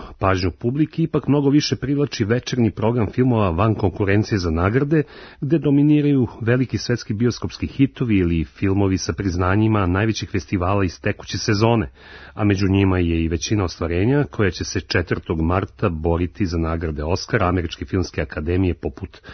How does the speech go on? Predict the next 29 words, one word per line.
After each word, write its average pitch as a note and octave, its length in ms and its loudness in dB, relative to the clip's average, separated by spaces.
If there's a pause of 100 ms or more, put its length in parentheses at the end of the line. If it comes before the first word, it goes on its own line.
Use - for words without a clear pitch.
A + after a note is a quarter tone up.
(240)
Tri F#2+ 220 0
bilborda, G2+ 640 2 (320)
Oblik F#2+ 440 -2
vode, G2+ 380 0 (360)
Zovi F#2+ 320 0
me E2+ 300 -2 (160)
svojim F#2 460 -2
imenom, A2 440 2 (300)
ili F3 280 2
nova D#3 200 4
ostvarenja C3+ 500 2
Romana B2 300 2
Polanskog, G#2+ 840 0
Paula F#2+ 220 0
Schreidera, G2 580 0 (160)
Fatiha - 400 -6
Akina, F2+ 380 -2
François D#2+ 560 -4
Ozona F#2 440 0 (140)
i A#2 100 -4
tako - 280 -4
dalje. D2+ 280 -2 (580)
Umetnički A#2 600 0
direktor B2 440 0
festa C3 380 -2
u B2 60 0
posljednjoj G#2+ 440 -2
godini F2 320 0
mandata D#2+ 560 -2